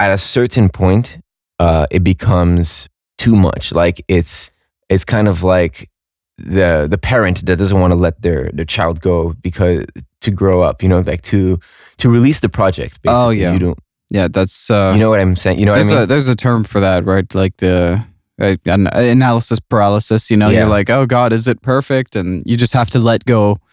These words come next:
Speaker 2: in your brain of the idea of perfection because you, you know it's
Speaker 1: Yeah.
Speaker 2: just, it's never gonna be, it's never gonna exist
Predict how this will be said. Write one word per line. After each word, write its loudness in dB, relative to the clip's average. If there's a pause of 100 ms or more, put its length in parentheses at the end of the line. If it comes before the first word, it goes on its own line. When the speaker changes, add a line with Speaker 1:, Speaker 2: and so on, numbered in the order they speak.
(180)
Speaker 2:
in 4
your 4
brain 2 (180)
of 0
the 2
idea 2
of 0 (120)
perfection -2 (320)
because -2
you, 0 (100)
you 0
know 4
it's -2
Speaker 1:
Yeah. 2
Speaker 2:
just, 0 (120)
it's -2
never 0
gonna 0 (220)
be, 0 (460)
it's -2
never 2
gonna 0
exist -2